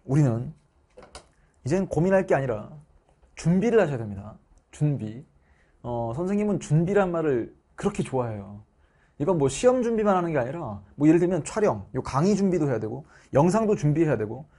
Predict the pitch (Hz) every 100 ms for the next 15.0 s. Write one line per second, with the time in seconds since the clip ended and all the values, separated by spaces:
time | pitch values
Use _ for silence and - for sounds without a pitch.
0 | _ - 170 175 117 127 - 156 185 214
1 | 190 165 127 165 123 104 120 139 190 151
2 | 120 123 113 - - _ - 196 240 247
3 | - 147 156 190 202 180 - 156 135 117
4 | 139 104 104 _ _ _ - 180 214 226
5 | 190 135 151 165 180 139 147 139 127 156
6 | 196 - 131 110 104 98 98 _ _ _
7 | 175 185 160 - 160 196 185 175 196 196
8 | - _ - 151 160 160 143 147 165 160
9 | 147 131 131 123 131 123 147 143 131 123
10 | 139 120 98 - _ _ _ - 139 185
11 | 190 135 143 135 131 156 - - _ -
12 | 233 240 226 214 180 135 175 165 131 156
13 | 156 147 160 127 120 156 156 139 147 151
14 | 139 135 147 160 208 202 160 110 107